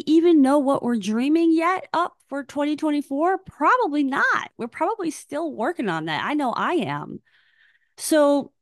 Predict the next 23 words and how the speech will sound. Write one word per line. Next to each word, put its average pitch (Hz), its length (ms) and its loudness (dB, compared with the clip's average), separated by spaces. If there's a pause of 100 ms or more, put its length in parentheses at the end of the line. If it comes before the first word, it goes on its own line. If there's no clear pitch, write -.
(640)
I 247 80 0
really 311 320 -2
wanted 349 260 2
to 226 80 -8
come 208 420 -4
on 185 240 -4
here 175 560 -6 (440)
because 196 800 0
I've 285 160 0
actually 370 300 -2
had 320 100 -2
a 254 80 -6
few 285 240 -4
conversations 233 880 -4
in 202 80 2
the 190 80 0
past 226 300 -4
couple 208 200 -8
of 202 80 -8
days 277 340 -2
with 196 140 -8
clients, 262 580 -4
with 196 140 -12